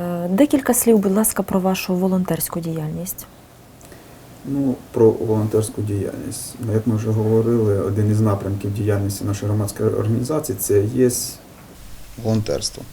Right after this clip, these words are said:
Speaker 2: Тобто ми, е, разом з мешканцями міста Прилуки, Прилуцького району,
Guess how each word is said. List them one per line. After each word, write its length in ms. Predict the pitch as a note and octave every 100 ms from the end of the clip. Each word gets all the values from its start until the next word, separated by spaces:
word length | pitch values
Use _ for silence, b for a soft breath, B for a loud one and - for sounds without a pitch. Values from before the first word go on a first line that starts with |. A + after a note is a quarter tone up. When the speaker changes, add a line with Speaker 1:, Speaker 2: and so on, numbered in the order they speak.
| B B B B -
Speaker 2:
Тобто 380 | A2 G2 - G2
ми, 640 | G2+ A#2 A#2 A2 G#2+ G#2+ -
е, 360 | G2+ G2+ G2 F#2 -
разом 460 | - G#2+ G2+ G2+ G2+
з 280 | G2 G#2+ G2 G2+ - - - - B B B B - - - - - - - - - - - - - - - -
мешканцями 800 | A2 A2+ G#2 - G2 G2 F#2+ G#2
міста 400 | G#2 B2+ - -
Прилуки, 500 | - G2+ G#2 G#2+ F#2+
Прилуцького 600 | - G#2+ A2+ G#2+ - G#2
району, 440 | G2+ G2+ G2+ G2